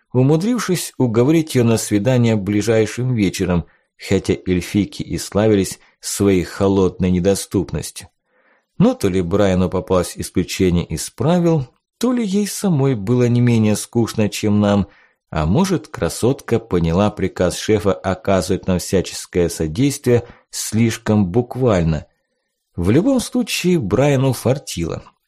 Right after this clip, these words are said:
и он не собирался упускать такой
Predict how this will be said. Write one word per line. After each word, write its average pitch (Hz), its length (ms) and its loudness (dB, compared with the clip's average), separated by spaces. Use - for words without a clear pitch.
и - 100 -6
он 123 300 4
не 175 100 4
собирался 127 760 0
упускать 107 680 -4
такой 87 360 0